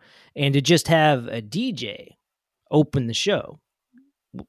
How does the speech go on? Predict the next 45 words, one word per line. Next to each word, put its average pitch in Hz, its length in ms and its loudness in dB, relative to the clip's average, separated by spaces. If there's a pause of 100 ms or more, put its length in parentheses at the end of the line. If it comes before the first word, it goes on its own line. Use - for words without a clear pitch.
was 135 260 -4
not 226 300 -2
really 202 600 -2
the 147 240 -4
thing 180 320 4
people 175 320 0
were 180 120 2
doing 185 320 -2
for 127 140 -4
the 110 80 -4
most 104 280 -4
part 98 200 -2
at - 120 -6
shows - 420 -2
right - 280 -8
at 104 200 -4
that - 200 -2
time. - 300 -8 (520)
Um, 101 240 -4
and 123 160 -2
even 127 260 2
still 123 340 0
today. 120 420 -8 (580)
Um, 101 540 -12 (160)
so - 160 0
yeah, 254 180 4
it 180 60 4
was 143 160 4
really 180 180 4
cool 170 200 0
to 117 60 0
actually 120 240 -4
see 131 140 -6
somebody 123 360 -4
get 117 180 -2
up 139 220 0
and 117 100 -4
the 113 40 -4
opening 113 380 -4
act 117 240 -8
is, 113 160 -16
like, 104 220 -8
all 110 180 -6
Scratch 147 460 -2
routines. - 720 -12